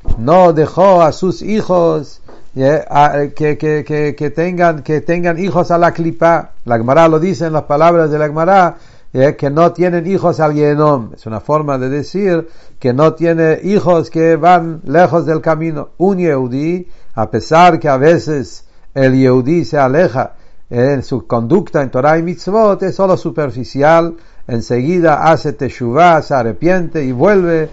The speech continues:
porque un Yehudí nunca realmente quiere desconectarse de Hashem. Por eso lo di-, llama Akará con una mujer estéril, que la Neshama, es una nesh-, la Neshama siempre está, en todos los momentos,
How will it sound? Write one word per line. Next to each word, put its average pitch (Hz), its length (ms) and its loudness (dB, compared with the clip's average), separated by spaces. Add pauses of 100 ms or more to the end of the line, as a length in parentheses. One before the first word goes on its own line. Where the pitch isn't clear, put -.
(260)
porque 127 320 2
un 180 160 0
Yehudí 180 400 2
nunca 190 500 0
realmente 175 640 0
quiere 180 420 0
desconectarse 156 720 -2
de 143 60 -4
Hashem. 127 360 -6 (640)
Por 131 180 6
eso 196 320 4
lo 165 140 4
di-, 175 160 4
llama 180 520 2
Akará 170 460 4
con 180 100 -4
una 165 120 0
mujer 170 320 -2
estéril, 180 560 -2 (380)
que 143 200 2
la 147 140 2
Neshama, 156 880 0
es 131 140 -12
una 147 280 -2
nesh-, 139 320 -8
la 135 120 0
Neshama 143 480 -2
siempre 175 880 0
está, 160 560 2
en 113 180 -8
todos 190 300 2
los 160 160 0
momentos, 160 720 -4